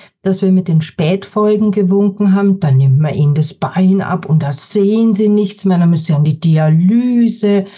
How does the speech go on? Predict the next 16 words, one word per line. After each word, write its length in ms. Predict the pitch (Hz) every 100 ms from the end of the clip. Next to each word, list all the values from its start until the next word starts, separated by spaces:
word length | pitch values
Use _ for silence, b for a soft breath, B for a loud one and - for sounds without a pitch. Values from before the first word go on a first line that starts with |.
| B B -
und 200 | 170 175
dann 120 | 160
werden 160 | 165
sie 80 | 160
überhaupt 680 | 143 143 143 170 220 240 226
nicht 120 | 233
mehr 180 | 220 208
gesund 580 | 214 - - 220 214 190
und 440 | 156 139 156 170
wehe, 720 | 220 247 240 233 214 196 185 175
wenn 140 | 180
sie 160 | 170 165
das 180 | 160
jetzt 200 | 151 -
nicht 160 | 160 160
beachten." 720 | 143 - 170 180 - 190 185